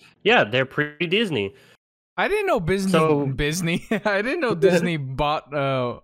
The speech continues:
Speaker 2: uh, Marvel. I thought they've always had Marvel.
Speaker 1: No, uh, yeah, Marvel was its own thing. That's why, like, Blade, if you watch the old Blade movies, you'll see Warner Brothers produced it or made it or whatever.
Speaker 2: Mm.
Speaker 1: Uh,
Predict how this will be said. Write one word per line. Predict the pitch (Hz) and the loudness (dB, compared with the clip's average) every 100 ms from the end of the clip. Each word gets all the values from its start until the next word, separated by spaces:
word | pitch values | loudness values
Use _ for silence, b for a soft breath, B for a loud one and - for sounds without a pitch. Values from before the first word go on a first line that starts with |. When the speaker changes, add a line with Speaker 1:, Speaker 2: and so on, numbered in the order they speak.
| - | -10
Speaker 2:
uh, | 113 123 117 | -4 -2 -2
Marvel. | 120 117 143 151 175 170 | -2 0 -2 -2 -2 -2
I | 170 | -2
thought | 196 190 | -2 -2
they've | 190 175 | -2 -2
always | 147 170 147 | 0 -2 -2
had | 139 131 123 113 110 | -4 -2 -4 -6 -8
Marvel. | 127 120 113 110 104 110 _ _ _ _ _ _ 156 - _ _ _ _ - | -4 -4 -4 -4 -6 -8 _ _ _ _ _ _ -20 -20 _ _ _ _ -8
Speaker 1:
No, | 226 123 107 | -4 -2 -4
uh, | 127 131 123 123 _ _ - | -2 0 -2 -6 _ _ -16
yeah, | 190 196 156 107 - | -10 -2 -2 -2 -10
Marvel | 120 147 170 180 | -2 0 0 0
was | 185 | -2
its | 185 175 | -2 -2
own | 165 170 | -2 -2
thing. | 143 147 175 _ | -2 -4 -8 _
That's | 143 - | -2 2
why, | 185 | 2
like, | 180 151 113 | 4 0 0
Blade, | 113 120 156 202 - _ | 2 4 2 0 -8 _
if | 135 147 | -4 0
you | 143 | 4
watch | 151 - | 2 2
the | 147 | 2
old | 139 131 | 4 2
Blade | 110 113 | 2 2
movies, | 131 143 170 131 | 2 2 2 2
you'll | 123 | -2
see | 120 131 | 0 -2
Warner | 113 131 120 | 0 0 0
Brothers | 104 95 90 | -2 -4 -8
produced | - 95 92 - | -10 -10 -10 -10
it | 95 95 | -12 -10
or | 95 | -12
made | 95 95 | -10 -10
it | 98 | -10
or | 101 | -10
whatever. | 101 95 92 92 b b - | -10 -10 -12 -16 b b -14
Speaker 2:
Mm. | 127 123 - - | -12 -12 -16 -4
Speaker 1:
Uh, | 110 107 104 98 | 0 2 2 0